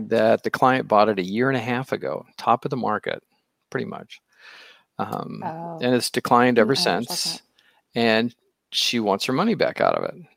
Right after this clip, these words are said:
Speaker 1: plus a brokerage commission. So we have to not only ask more than, you know, ask what she paid for it,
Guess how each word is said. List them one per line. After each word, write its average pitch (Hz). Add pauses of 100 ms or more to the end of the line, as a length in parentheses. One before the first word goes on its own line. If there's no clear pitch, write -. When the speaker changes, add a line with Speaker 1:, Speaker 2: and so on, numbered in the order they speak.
(720)
Speaker 1:
plus 101
a -
brokerage -
commission. -
So -
we 131
have 127
to 117
not 127
only 135
ask - (840)
more 120
than, 110 (320)
you 123
know, 104
ask 123
what 113
she -
paid 135
for 95
it, 120